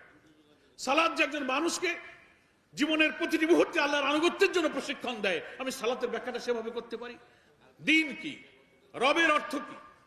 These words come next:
ইলাহ শব্দটার অর্থ কি? কালেমা পড়ে আমরা ব্যাপকভাবে ব্যাখ্যা দিচ্ছি, কালেমা আমি পড়লে বেহেশতে চলে যাব, আপনার আমার মধ্যে কলেমা এসে গেলে দুনিয়া এসে যাবে। কথাটা মন্দ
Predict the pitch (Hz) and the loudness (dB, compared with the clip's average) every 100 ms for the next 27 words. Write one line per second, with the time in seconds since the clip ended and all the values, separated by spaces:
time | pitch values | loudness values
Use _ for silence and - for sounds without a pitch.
0 | _ _ 262 311 311 - 294 294 285 285 | _ _ 0 2 2 -2 -2 -2 0 0
1 | - 285 185 131 - - - 262 294 302 | -2 -6 -6 -12 -16 -18 -2 2 2 0
2 | 294 294 320 302 294 285 285 339 359 285 | -2 2 4 4 2 4 4 4 2 2
3 | 285 269 262 - 269 247 - 214 - _ | 0 2 0 -2 -6 -6 -12 -16 -18 _
4 | _ _ _ _ 247 269 269 254 262 - | _ _ _ _ 2 4 6 4 2 2
5 | 262 285 269 262 262 269 247 247 240 233 | 2 4 4 2 2 -2 0 2 2 -2
6 | 226 - - _ _ _ 220 - 269 254 | -6 -12 -20 _ _ _ -10 -2 0 2
7 | 262 247 233 240 240 240 240 233 240 247 | 2 0 0 -2 0 -2 -2 -4 -4 -6
8 | 196 240 269 247 233 220 214 196 - - | -6 -2 0 0 -2 -2 -4 -4 -12 -20
9 | - _ _ _ _ 247 262 320 330 311 | -20 _ _ _ _ -4 0 2 2 2
10 | 302 | 2